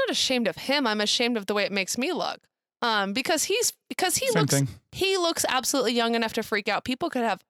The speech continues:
Speaker 1: total
Speaker 2: Mm-hmm.
Speaker 1: grace and understanding of that. But watching me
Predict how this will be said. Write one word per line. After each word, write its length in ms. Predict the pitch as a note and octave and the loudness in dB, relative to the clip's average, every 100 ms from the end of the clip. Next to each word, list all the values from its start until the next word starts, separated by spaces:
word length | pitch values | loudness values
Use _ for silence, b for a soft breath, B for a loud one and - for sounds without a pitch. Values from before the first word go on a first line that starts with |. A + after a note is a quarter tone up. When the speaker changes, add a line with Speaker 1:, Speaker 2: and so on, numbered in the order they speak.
| - | -8
Speaker 1:
total 320 | - B3+ E3 | 0 2 4
Speaker 2:
Mm-hmm. 120 | E3 | 2
Speaker 1:
grace 260 | E3+ G#3 G3 | 2 0 -2
and 100 | G3 | -2
understanding 400 | F#3+ F#3 F#3+ F#3 | -2 -2 -2 -2
of 60 | F3+ | -2
that. 200 | F#3 F3+ _ _ _ _ | -2 -4 _ _ _ _
But 160 | A#3 G3+ | 0 2
watching 480 | A3 A#3 C#4+ A#3+ G#3+ | 2 0 0 -2 0
me 380 | A3 A3 A3 | 2 2 0